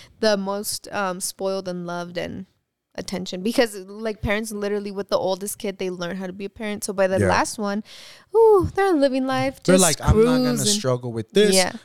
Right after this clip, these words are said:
Speaker 2: because I know it doesn't matter." So then they
Speaker 1: Exactly.
Speaker 2: cut. There's a lot of shortcuts when you're, like, the youngest, you know?
Speaker 1: Yeah. Yeah, I hope that you guys like this podcast. I hope that you liked a little bit of the advice. Maybe you got some good,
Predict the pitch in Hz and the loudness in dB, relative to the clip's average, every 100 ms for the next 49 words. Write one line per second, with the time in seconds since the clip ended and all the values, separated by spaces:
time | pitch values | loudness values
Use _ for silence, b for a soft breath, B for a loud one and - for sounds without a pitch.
0 | - 139 143 127 123 120 120 117 107 104 | -8 -2 2 0 0 -4 -4 -4 0 0
1 | 98 - 113 120 117 90 - 120 107 101 | 0 -2 0 0 0 -2 0 -2 -2 -12
2 | 110 127 160 196 208 - 170 151 139 123 | -6 0 4 4 2 -2 -6 -6 -8 -8
3 | 120 113 113 110 101 98 - _ _ - | -8 -6 -6 -6 -8 -8 -18 _ _ -6
4 | 107 101 92 82 - 104 113 - - _ | -2 0 -2 -4 -6 -6 -6 -8 -10 _
5 | B B B B - 185 208 214 233 233 | B B B B -2 0 0 -2 -4 -4
6 | 233 233 226 226 - 214 214 220 226 214 | -4 -4 -6 -8 -4 -2 -2 -4 -4 -2
7 | 226 233 226 202 202 - - 208 208 233 | -2 0 0 0 -2 -2 0 0 2 2
8 | 320 415 403 381 359 - 302 302 311 311 | 2 0 2 2 2 2 2 4 2 2
9 | 269 254 254 262 247 - 247 220 226 226 | 0 2 -2 0 0 0 -4 -2 0 0
10 | 226 | -2